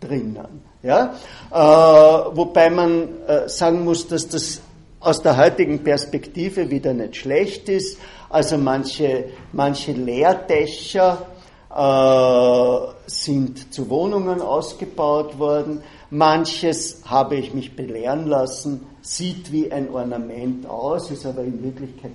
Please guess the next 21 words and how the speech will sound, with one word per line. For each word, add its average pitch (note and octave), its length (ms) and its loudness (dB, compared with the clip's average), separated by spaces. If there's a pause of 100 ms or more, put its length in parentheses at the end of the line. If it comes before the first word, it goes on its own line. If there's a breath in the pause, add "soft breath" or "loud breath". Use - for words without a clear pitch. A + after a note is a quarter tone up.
der A2+ 240 -18
Trockenboden. C3 1200 -12 (420)
Ja? D3 300 -4 (640 loud breath)
Also C#3+ 400 -2
wo C#3 80 -2
man C3 240 -4
die B2 120 -12
Wäsche B2+ 420 -8
zum A2+ 400 -12 (220)
Trocknen D3+ 520 -2
aufhängen D3+ 680 -2
kann. D3+ 400 -6
In B2 180 -4
den A#2 300 -8 (300)
größeren D3+ 640 -2
Gemeindebauten A#2+ 1000 -4
gab's - 380 -8
gemeinsame A#2 960 -8 (520 loud breath)
Wäschereien C3 1080 -4
mit C3 360 -10
sehr, B2+ 420 -2